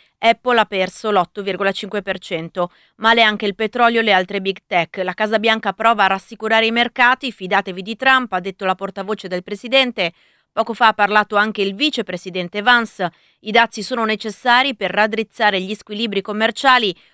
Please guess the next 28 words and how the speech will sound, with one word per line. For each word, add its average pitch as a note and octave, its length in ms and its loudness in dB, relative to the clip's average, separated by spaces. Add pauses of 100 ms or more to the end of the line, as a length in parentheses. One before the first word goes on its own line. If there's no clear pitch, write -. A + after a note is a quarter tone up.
ma F#3+ 100 -8
ci B3 160 -4
vorrà A#3+ 260 2
del G#3+ 280 -2
tempo B3 340 -2
per G#3+ 160 -6
vedere G#3 340 0
i A#3 60 0
loro A3 220 2
effetti", A3 500 -2
ha F#3+ 40 -4
detto F#3+ 260 -6
Vance, F#3 440 0 (260)
ammettendo A#3 680 0
però G3 240 4
che - 140 -8
nel F3 160 -4
breve A3+ 260 -2
termine F3 400 -4
i F3+ 60 -4
cittadini G#3+ 440 -6
americani F3+ 600 -2
potrebbero F#3+ 500 -4
pagare E3+ 400 -2
gli F#3+ 160 -4
effetti F3+ 460 -6
delle G3+ 200 -2
tariffe. E3+ 580 -4